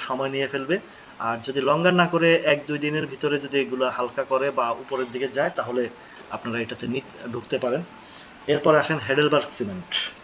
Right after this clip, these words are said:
<clears throat> হেডেলবার্গ সিমেন্টটা আপনারা জানেন যে একটা mo-, most, আহ, আহ, ফান্ডামেন্টাল শেয়ার। তো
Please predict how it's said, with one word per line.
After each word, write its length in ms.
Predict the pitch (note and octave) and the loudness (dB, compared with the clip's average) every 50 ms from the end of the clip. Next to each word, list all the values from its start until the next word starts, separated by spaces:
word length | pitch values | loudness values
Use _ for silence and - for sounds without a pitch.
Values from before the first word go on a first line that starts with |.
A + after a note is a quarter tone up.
| - - - - - - - - - - - - | -20 -20 -20 -20 -20 -20 -20 -20 -20 -18 -12 -8
<clears throat> 500 | C3 D#3 F3 F#3 F3 D#3 C#3 A#2 - - - - - - - - - - - - - - - - - - - - - - - - - - - - - - - F#4+ - - - - - - - - - - - - - - - - - - - - - - - - - - - - - | -6 -2 2 4 6 6 6 4 -2 -8 -14 -18 -20 -20 -20 -20 -20 -20 -20 -20 -20 -20 -20 -20 -20 -20 -20 -20 -20 -20 -20 -20 -18 -18 -18 -18 -18 -18 -20 -20 -20 -20 -20 -20 -20 -20 -20 -20 -20 -20 -20 -18 -18 -18 -20 -20 -20 -20 -20 -20 -20 -20 -20 -20 -20 -20 -18 -6 0
হেডেলবার্গ 420 | C3+ C#3 D3 D#3 D#3 E3 D#3+ D#3+ D#3 | 2 6 6 6 8 8 6 4 4
সিমেন্টটা 440 | - - D3+ D3+ C#3+ D3 - D3 C#3+ | 0 0 0 0 0 2 4 4 4
আপনারা 260 | C#3 - C3+ C3 B2 | 4 4 2 2 2
জানেন 280 | A#2 C3 B2 B2 B2 | 2 2 2 2 0
যে 60 | B2 A#2+ | -2 0
একটা 140 | A#2 - | 0 0
mo-, 640 | A#2+ A2 A2+ A2+ B2 C3+ C3+ C3+ C3 B2+ A#2 A2+ A2+ A2+ - - - A#2+ A#2 | 0 0 2 2 4 6 6 4 4 2 0 -2 -2 -4 -6 -8 -6 -2 2
most, 380 | C3 C#3 C3+ - - - - C#3 | 4 4 4 2 0 2 2 4
আহ, 380 | B2 A#2 A2 G#2+ G#2 G2+ F#2+ F2+ - - - - - - - - - - G#2 | 4 4 2 0 0 -2 -4 -8 -12 -16 -18 -20 -20 -20 -20 -20 -12 -8 -6
আহ, 280 | G2+ G#2 G#2 F#2 B1 A1 - - - - - - - - - - - - - - - - - - | -4 -4 -4 -4 -6 -8 -12 -16 -18 -18 -18 -18 -16 -14 -14 -14 -16 -16 -18 -18 -18 -18 -16 -6
ফান্ডামেন্টাল 600 | - - C#3 C#3 C#3+ C#3+ C3+ C3+ C3 B2 C#3 C#3 B2+ | 0 2 2 6 6 6 6 6 4 6 6 6 6
শেয়ার। 240 | - - C3 C#3 - - - - - - - - - - - - - - - - - | 6 4 2 2 2 0 -8 -14 -14 -14 -12 -12 -12 -12 -12 -12 -14 -14 -12 -6 -4
তো 300 | A#2 A2+ A2 G#2+ G#2+ - | -2 -2 0 -2 -2 -4